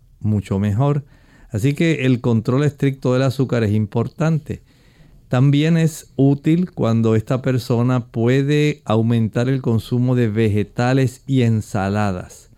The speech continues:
Los vegetales y ensaladas son tan sencillos y tan fácilmente asimilables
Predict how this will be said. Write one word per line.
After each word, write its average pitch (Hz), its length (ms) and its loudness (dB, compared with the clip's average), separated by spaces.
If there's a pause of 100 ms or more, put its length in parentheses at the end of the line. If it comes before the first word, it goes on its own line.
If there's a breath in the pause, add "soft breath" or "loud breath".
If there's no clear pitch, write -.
(380 soft breath)
Los 95 140 -4
vegetales 143 480 0
y 139 60 2
ensaladas 131 640 0
son 131 320 -2
tan 139 500 0
sencillos 107 1200 -2 (440 soft breath)
y 131 120 0
tan 107 300 0
fácilmente 135 840 0
asimilables 117 960 -2